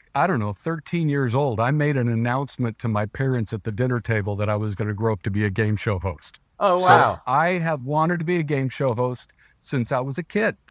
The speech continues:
Speaker 1: Every decision that I made, every step I took, either with education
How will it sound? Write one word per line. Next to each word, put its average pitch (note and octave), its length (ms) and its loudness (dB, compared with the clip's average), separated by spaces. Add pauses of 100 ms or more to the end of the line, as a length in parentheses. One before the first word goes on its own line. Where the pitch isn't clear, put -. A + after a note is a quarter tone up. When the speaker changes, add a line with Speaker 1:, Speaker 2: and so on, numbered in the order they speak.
Speaker 1:
Every D3+ 340 -2
decision C#3+ 640 -4
that C#3 100 0
I A#2+ 140 -2
made, D3+ 380 0
every A#2 280 0
step - 360 -4
I A#2 100 0
took, E3 300 -2 (480)
either A2+ 460 0
with G#2+ 180 -2
education C#3 840 -2